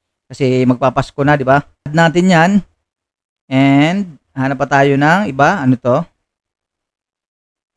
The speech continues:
Yan, ganun lang gagawin nyo, guys, ha. I-click nyo lang yung ad kung ano yung gusto ninyong i-promote na product. O halimbawa ito, makikita nyo yung ano dyan ha,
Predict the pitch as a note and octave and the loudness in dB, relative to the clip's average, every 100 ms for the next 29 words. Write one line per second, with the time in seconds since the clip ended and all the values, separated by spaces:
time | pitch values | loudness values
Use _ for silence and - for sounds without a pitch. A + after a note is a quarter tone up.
0 | _ _ _ _ _ _ _ _ C3 C#3 | _ _ _ _ _ _ _ _ -2 0
1 | A3+ B3 A#3 A3 A3 A3 G#3 G3+ E3+ D#3 | 2 2 2 0 2 2 2 2 2 2
2 | F3 - _ _ F3 G#3+ G#3 A3 G#3 F#3 | 0 -6 _ _ -2 -2 0 2 2 2
3 | E3+ D#3+ D3+ F3 F#3 F3+ D#3+ - F3 E3+ | 0 -2 0 2 4 2 0 0 0 2
4 | E3 E3 F3+ - - - E3+ D#3 C#3 - | 2 0 -2 -8 -10 -2 0 2 0 -2
5 | D3+ D3 C#3+ B2+ B2+ _ _ _ _ _ | -6 -2 0 0 -4 _ _ _ _ _
6 | _ _ _ A#2 C3+ C#3 C#3+ C#3+ C#3 C3+ | _ _ _ -2 0 2 2 4 2 0
7 | C#3 D3+ D3+ E3+ G#3+ G#3+ G#3+ G#3+ G#3 G3+ | 0 0 0 -2 -2 2 2 2 2 2
8 | G3 G3+ F#3 G#3 D#3+ | 0 2 0 2 2